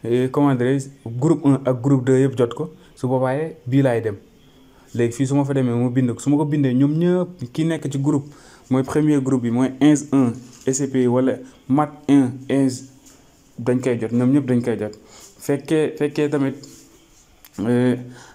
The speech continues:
da ngaa bëgg ci benn groupe kese nga bëgg envoyer message tamit, c'est plus simple, ngay ñëw fii rek nga bind message, les groupes bi kese moom moo koy jot. Su fekkee bii la tamit, ñoom ñëpp ki, kii kese moom moo koy jot. Léegi nag tey fekkoon da nga am koo xam ne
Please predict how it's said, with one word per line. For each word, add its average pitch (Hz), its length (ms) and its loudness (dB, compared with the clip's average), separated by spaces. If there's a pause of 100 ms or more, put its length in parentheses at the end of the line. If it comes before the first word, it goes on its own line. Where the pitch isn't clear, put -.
da 131 100 0
ngaa 151 160 2
bëgg 135 300 0
ci 135 80 -4
benn 151 260 2
groupe 131 200 -2
kese 139 180 -4
nga 135 80 0
bëgg 131 180 -2
envoyer 127 320 0
message 120 280 -2
tamit, 127 220 -2
c'est 135 140 -2
plus 123 160 -2
simple, 131 280 -4
ngay 123 180 0
ñëw 120 160 0
fii 120 120 -4
rek 123 80 -2
nga 127 100 0
bind 120 220 0
message, 117 360 -4 (340)
les 127 100 2
groupes 123 300 2
bi 127 120 2
kese 127 200 -2
moom 117 160 -2
moo 113 140 -2
koy 107 180 -4
jot. 101 100 -8 (400)
Su 131 180 -4 (100)
fekkee 143 400 0
bii 123 220 0
la 120 80 0
tamit, 120 260 -2 (340)
ñoom 127 280 2
ñëpp 131 320 -2
ki, 127 180 -8 (160)
kii 135 160 0
kese 135 220 -4
moom 123 140 -2
moo 117 120 -4
koy 107 140 -6
jot. 107 120 -8 (380)
Léegi 151 200 4
nag 165 200 -4
tey 156 180 0
fekkoon 165 300 -2
da 156 80 -2
nga 156 140 0
am 143 140 0
koo 143 160 -2
xam 131 220 0
ne 156 80 2